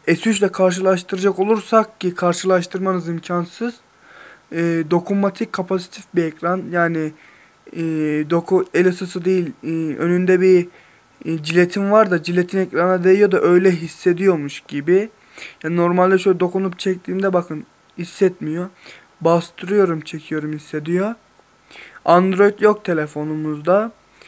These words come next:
Ee, bir televizyonda tanıtırken diyorlar ki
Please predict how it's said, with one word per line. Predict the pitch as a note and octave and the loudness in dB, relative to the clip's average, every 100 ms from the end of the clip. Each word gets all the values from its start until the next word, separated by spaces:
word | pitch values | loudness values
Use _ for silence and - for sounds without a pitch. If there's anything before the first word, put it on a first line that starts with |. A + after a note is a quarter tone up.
| - _ - | -20 _ -4
Ee, | E3 E3 D#3+ D#3+ D#3+ D#3 | 0 0 0 -2 -2 -2
bir | F3+ F3 F3 E3+ E3 E3 D#3+ - _ - | 0 2 2 2 0 -2 -4 -8 _ -4
televizyonda | F3 F#3 F#3 G3 G3+ G3 | 2 4 2 0 0 -2
tanıtırken | G3+ G3 F#3 A3+ - A3 G#3 F#3 | -2 -2 0 -2 2 2 2 0
diyorlar | G3+ G3+ G#3+ G3+ | 2 4 4 2
ki | - F#3 E3+ | -2 -2 -2